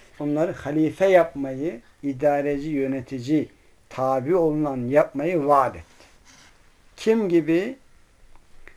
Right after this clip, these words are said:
Onlardan öncekileri halife yaptığı gibi. Onları halife yapmayı vaat ettiği gibi aynı zamanda da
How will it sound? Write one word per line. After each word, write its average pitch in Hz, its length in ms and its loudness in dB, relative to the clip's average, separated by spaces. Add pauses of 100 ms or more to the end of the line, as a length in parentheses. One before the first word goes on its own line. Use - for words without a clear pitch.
(280)
Onlardan 160 840 2
öncekileri 139 920 -4 (220)
halife 139 460 -6
yaptığı 123 420 -10
gibi. 95 260 -20 (600)
Onları 143 280 0
halife 139 380 -4
yapmayı 143 400 -2
vaat 131 260 -2
ettiği 180 300 -14
gibi 147 180 -4
aynı 160 260 0
zamanda 127 420 -6
da 147 220 -4